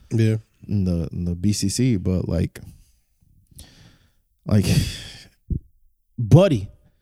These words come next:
Speaker 2: Buddy has all the potential in the world. The only reason, Buddy would have made my list of people to bring back, but I didn't want to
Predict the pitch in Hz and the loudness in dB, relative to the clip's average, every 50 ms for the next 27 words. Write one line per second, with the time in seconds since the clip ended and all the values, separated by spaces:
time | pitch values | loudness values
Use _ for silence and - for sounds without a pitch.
0 | _ _ _ _ _ _ _ _ _ _ _ _ _ _ 170 208 240 269 254 240 | _ _ _ _ _ _ _ _ _ _ _ _ _ _ 6 6 8 8 6 6
1 | 233 208 185 180 175 190 202 202 196 170 196 180 - - 190 185 175 - 180 170 | 6 4 4 4 4 4 4 4 4 4 2 2 4 4 2 2 4 4 4 4
2 | 156 139 127 120 110 131 151 156 151 123 98 90 101 139 170 170 185 208 226 240 | 6 4 4 4 4 4 4 6 6 4 2 4 4 4 4 6 4 4 4 2
3 | 254 247 185 147 139 170 233 269 320 294 262 220 202 185 170 185 185 180 180 175 | 2 2 2 2 2 2 4 4 4 4 6 4 4 4 4 4 4 4 4 2
4 | 170 156 139 131 151 175 190 - - - - 127 - 165 165 151 156 139 135 123 | 2 2 4 4 4 4 2 0 -2 -6 -6 0 2 2 2 2 2 0 2 2
5 | 135 143 135 120 139 147 156 156 151 - 135 123 120 123 123 135 139 139 120 113 | 2 2 2 2 2 2 2 0 0 0 2 4 4 4 4 2 2 0 0 0
6 | 123 131 135 127 - - 143 123 117 110 107 104 113 | 0 0 0 -2 -2 -2 0 0 2 2 0 -2 -4